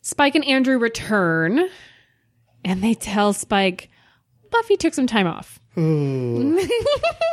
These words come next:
Speaker 1: Euphemisms.
Speaker 2: Yep.
Speaker 1: As we, we get a speech.
Speaker 2: Speech.
Speaker 1: Very angry speech. And this is effective. And he says, "How dare you?"
Speaker 2: Yeah.
Speaker 1: Thank you.
Speaker 2: Mm-hmm.
Speaker 1: Someone need to say it.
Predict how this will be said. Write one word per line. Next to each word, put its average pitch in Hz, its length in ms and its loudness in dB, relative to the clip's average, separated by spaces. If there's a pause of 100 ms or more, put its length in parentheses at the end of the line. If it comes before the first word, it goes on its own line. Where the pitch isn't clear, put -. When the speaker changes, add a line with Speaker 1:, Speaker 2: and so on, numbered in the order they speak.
(440)
Speaker 1:
Euphemisms. 415 760 -2 (340)
Speaker 2:
Yep. 147 260 -4 (380)
Speaker 1:
As 240 160 -4
we, 254 200 -2
we 247 220 -2
get 262 140 0
a 320 60 2
speech. - 760 -4 (180)
Speaker 2:
Speech. 262 1040 -2 (180)
Speaker 1:
Very 220 280 -2
angry 240 360 0
speech. - 500 -4 (320)
And 269 180 2
this 403 200 -2
is - 80 -6 (120)
effective. - 920 -2
And 208 160 -10
he 185 60 -4
says, 180 500 0
"How 311 420 0 (460)
dare 254 560 0
you?" 170 520 -2
Speaker 2:
Yeah. 247 160 -2 (480)
Speaker 1:
Thank 226 300 0
you. 190 300 -2
Speaker 2:
Mm-hmm. 123 100 -10
Speaker 1:
Someone 139 400 0
need 175 140 -4
to 165 60 -2
say 175 260 0
it. - 120 -6